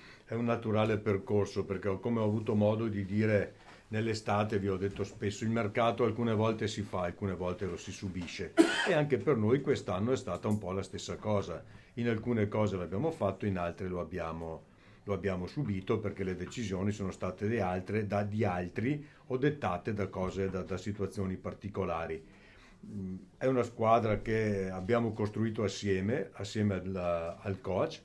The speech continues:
assieme al presidente. Quasi tutte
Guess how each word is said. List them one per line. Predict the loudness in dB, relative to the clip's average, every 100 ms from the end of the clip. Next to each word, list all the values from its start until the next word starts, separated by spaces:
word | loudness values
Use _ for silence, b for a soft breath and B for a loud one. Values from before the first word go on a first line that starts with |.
| B B B B
assieme | -8 2 4 4
al | 2
presidente. | 0 -4 -2 -2 -2 -2 -4 -4 -6 -10 B B B B
Quasi | 0 2 2 0 -2 -6
tutte | -6 -6 -4 -2 -2 -2